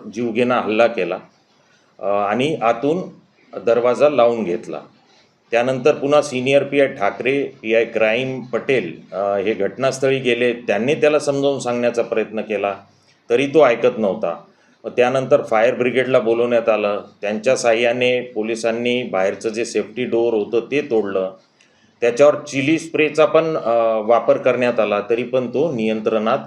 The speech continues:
येत नव्हता. जेव्हा पोलीस, अ, दरवाजा तोडून आतमध्ये शिरले, तेव्हा त्यांनी त्याची एक सोळा वर्षाची पुतणी आहे, तिच्या गळ्यावर कोयता ठेवला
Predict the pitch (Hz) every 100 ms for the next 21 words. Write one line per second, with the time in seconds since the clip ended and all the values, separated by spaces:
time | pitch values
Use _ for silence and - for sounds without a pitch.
0 | 98 101 107 107 95 80 78 78 73 _
1 | _ _ _ _ - 92 117 131 - 127
2 | 123 156 - - - 92 101 98 92 110
3 | 113 123 123 120 120 131 117 110 113 117
4 | 120 - 110 104 117 85 80 - 101 104
5 | 113 113 113 120 120 120 110 117 113 -
6 | 107 110 110 110 - 110 117 - 107 -
7 | 123 107 82 82 _ _ - 104 113 98
8 | 101 113 127 - 110 104 101 90 87 82